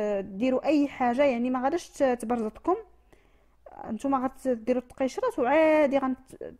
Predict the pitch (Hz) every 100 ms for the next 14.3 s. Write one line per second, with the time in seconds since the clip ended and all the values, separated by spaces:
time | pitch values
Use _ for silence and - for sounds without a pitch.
0 | _ - 233 254 - - 247 226 226 311
1 | 311 - 311 277 277 285 254 285 240 196
2 | - _ - _ _ _ _ _ _ _
3 | _ _ 226 233 233 - - 233 240 240
4 | 233 226 233 - 247 240 - 240 254 349
5 | 320 220 233 311 240 233 320 330 - 226
6 | 220 214 214 208 208 240 214 247 247 254
7 | 226 247 339 - - 320 330 - _ _
8 | 226 240 240 - 175 - _ _ - 220
9 | - 254 240 240 226 220 208 196 165 202
10 | - 214 247 254 233 - 247 247 - 302
11 | 277 269 - 269 262 - 175 180 175 -
12 | _ _ - _ - 247 311 277 226 208
13 | - _ _ _ _ - 233 214 214 214
14 | 214 220 -